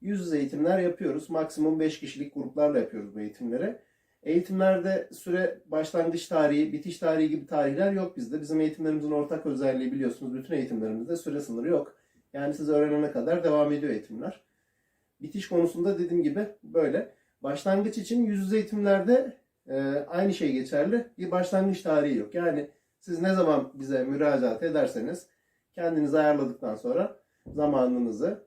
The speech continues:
e, ve diğer, e, bütün durumlarınızı ayarladıktan sonra eğitime istediğiniz zaman başlayabilirsiniz. E, yüz yüze eğitimlerimiz Ankara'daki ofisimizde yapılmakta. Yüz yüze eğitimlerimizde ön muhasebe ve genel muhasebe olmak üzere yine iki şekilde eğitimlerimiz var.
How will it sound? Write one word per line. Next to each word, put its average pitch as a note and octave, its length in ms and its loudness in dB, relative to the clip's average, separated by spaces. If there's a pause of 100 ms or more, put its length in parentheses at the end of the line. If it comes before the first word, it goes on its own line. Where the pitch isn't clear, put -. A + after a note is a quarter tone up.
e, A#2 220 -4
ve B2 140 -4
diğer, B2+ 360 -2 (280)
e, - 360 -6 (440)
bütün C#3 300 -6
durumlarınızı C3 500 2
ayarladıktan B2+ 520 -2
sonra - 500 -2 (480)
eğitime G3+ 560 2
istediğiniz D#3 440 -4
zaman G3 220 0
başlayabilirsiniz. F3 960 -4 (180)
E, B2 80 -8 (200)
yüz F#3 200 -2
yüze D#3+ 120 0
eğitimlerimiz C3+ 480 0
Ankara'daki D3+ 560 0
ofisimizde B2+ 440 -4
yapılmakta. D#3 640 -2 (580)
Yüz G#3 220 -2
yüze G3+ 160 -2
eğitimlerimizde F#3 720 0
ön F#3 220 -4
muhasebe E3 420 2
ve D#3+ 300 0 (200)
genel D3 260 2
muhasebe C3+ 360 0
olmak B2+ 300 0
üzere A#2+ 220 -4
yine B2+ 260 -2
iki D#3 160 -12
şekilde C3 580 -8
eğitimlerimiz A#2+ 640 -4
var. F#3+ 240 -6